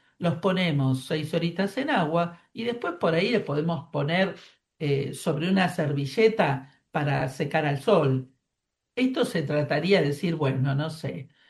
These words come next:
este, yo voy a consumir frutos secos, los pongo a la noche, a la mañana los pongo un poquito al sol o sobre la cocina, pero sin fuego directo.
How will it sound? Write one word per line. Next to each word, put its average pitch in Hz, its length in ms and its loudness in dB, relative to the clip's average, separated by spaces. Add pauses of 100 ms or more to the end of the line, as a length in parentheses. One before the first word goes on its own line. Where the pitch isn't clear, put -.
(220)
este, 143 920 -2
yo - 260 2
voy 208 180 6
a 160 140 4
consumir 156 920 0
frutos 180 520 -2
secos, 269 360 0
los 151 160 -2
pongo 196 280 2
a 190 60 4
la 214 140 4
noche, 262 560 0 (220)
a 190 100 2
la 180 140 2
mañana 190 440 0
los 165 160 0
pongo 180 240 2
un 170 80 -2
poquito 165 400 -2
al 147 160 0
sol 254 560 4 (1200)
o 143 680 0 (120)
sobre 143 1080 4 (460)
la 156 260 0
cocina, 226 560 0
pero 151 200 0
sin 240 320 0
fuego 151 320 2
directo. 240 800 0